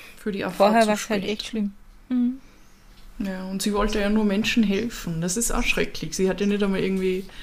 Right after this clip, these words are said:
Speaker 1: so, was weiß ich, voll viel Profit draus geschlagen oder ein total gutes Leben gehabt deshalb, sondern einfach ein
Speaker 2: Na.
Speaker 1: paar Kräuter gesammelt und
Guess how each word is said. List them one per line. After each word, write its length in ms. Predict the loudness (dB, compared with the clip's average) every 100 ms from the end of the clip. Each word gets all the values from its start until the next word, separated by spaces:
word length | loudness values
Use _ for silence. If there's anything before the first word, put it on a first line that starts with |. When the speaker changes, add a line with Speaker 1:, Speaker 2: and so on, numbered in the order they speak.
| -14 -12 -12 -6
Speaker 1:
so, 340 | -4 -2 -2
was 140 | -2 0
weiß 140 | 0
ich, 300 | 0 0 -2 -6 -8
voll 220 | -2 0
viel 220 | 4 4
Profit 460 | 2 -4 -2 -2 -2
draus 320 | -2 -2 -2
geschlagen 440 | -2 -2 0 0 0
oder 200 | 0 0
ein 60 |
total 340 | -2 -4 -2 -2
gutes 340 | 0 0 0
Leben 300 | 2 4 4
gehabt 340 | 2 -6 -6 -6
deshalb, 400 | -4 -4 -6 -4
sondern 500 | -2 -2 -2 -4 -8 -12 -14 -8
einfach 180 | -4 0
ein 40 |
Speaker 2:
Na. 80 | 2
Speaker 1:
paar 160 | 4 4
Kräuter 340 | 0 0 0
gesammelt 580 | 0 0 2 2 2 -2
und 400 | -4 -6 -8 -16